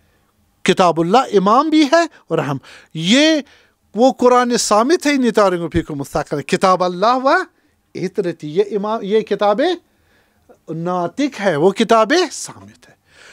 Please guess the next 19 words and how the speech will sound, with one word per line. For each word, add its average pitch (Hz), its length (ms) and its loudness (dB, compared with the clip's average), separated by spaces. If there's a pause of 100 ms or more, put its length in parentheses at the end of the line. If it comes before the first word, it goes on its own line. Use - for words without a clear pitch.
(320)
आपको 220 360 2
किताब 214 520 0
सामित 208 540 0
की 294 120 0
हकीकतों 214 760 -4
तक 311 380 -2 (460)
हुसैन 151 360 -14
की 135 200 -20 (100)
हकीकत 131 480 -20
ले 135 280 -14
जाएगी। 113 560 -20
सलाम। - 260 -20 (1400)
और 196 300 2 (680)
ये 151 260 0
होगा 202 400 2
ईसा 202 340 -2
अलैहि 180 520 -2
मतलूब। 139 600 -2 (480)
ये 180 460 -4